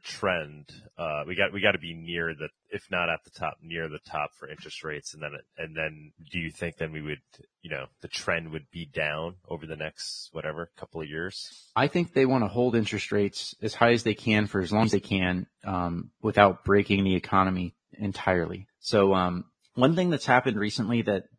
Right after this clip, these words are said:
Speaker 2: that is actually good to see. So you can see that yellow line right there. That's the one-year rate. And then the gray lines are the six and three months.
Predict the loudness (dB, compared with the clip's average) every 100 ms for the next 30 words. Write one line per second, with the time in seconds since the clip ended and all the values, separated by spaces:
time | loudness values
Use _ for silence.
0 | -4 -4 0 0 0 0 0 0 0 -2
1 | 2 2 0 -8 _ _ _ 4 8 8
2 | 6 2 0 4 4 6 6 6 4 4
3 | 2 2 4 6 4 4 2 4 4 4
4 | 4 4 2 0 -2 -4 -2 -2 0 2
5 | 2 2 0 -2 -4 -4 -4 -4 -4 -2
6 | -4 -8